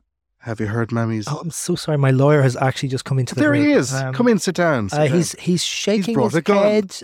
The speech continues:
Speaker 2: and that's right. The gun is actually at my temple.
Speaker 1: <laughs> Just say were in a, an, an alternative dimension, that were there to be such a thing, whither thither, of an adaptation of the book,
Speaker 2: Mm.
Speaker 1: would you, how much of a say would you demand to have in the soundtrack?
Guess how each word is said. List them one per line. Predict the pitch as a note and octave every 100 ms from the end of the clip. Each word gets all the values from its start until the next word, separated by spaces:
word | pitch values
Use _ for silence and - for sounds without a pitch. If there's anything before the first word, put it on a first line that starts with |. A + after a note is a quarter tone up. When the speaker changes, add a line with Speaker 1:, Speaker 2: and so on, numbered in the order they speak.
| -
Speaker 2:
and | E3+ F3+ F3 -
that's | - F3 - -
right. | F#3+
The | D#3
gun | D#3+ F#3+
is | F3+
actually | F#3 -
at | F3+ F3
my | F3+
temple. | F#3 F3+ C3
Speaker 1:
<laughs> | D3+
Just | A3 -
say | G3 E3
were | D3+ F3 E3 A#2+
in | D3+ C#3
a, | C3+
an, | C#3
an | C3 C#3 C#3
alternative | C3+ C3 D#3 C#3+ B2+
dimension, | B2+ B2+ C3 - B2
that | E3
were | D#3 F#3+
there | F3 D#3
to | -
be | C#3+ C#3+
such | C3+ F3 -
a | D3
thing, | E3 D3 A#2+ B2 - _ _
whither | C3 D3+ B2+
thither, | - C#3+ A2+ F#2 - _ _ -
of | B2+
an | A#2
adaptation | A2+ A2+ - A2 -
of | G#2
the | A#2
book, | D#3+ D#3
Speaker 2:
Mm. | C3+
Speaker 1:
would | C3+ C3
you, | -
how | C#3+
much | D3 C3
of |
a | C3
say | - A#2+ A2+
would | A2+ A#2 A#2+
you |
demand | G#2 A2 A#2 B2 F#2 - - _ _ _ -
to |
have | G2 G#2+
in | G2+
the | F2
soundtrack? | G#2 G#2+ G#2 F2+ - -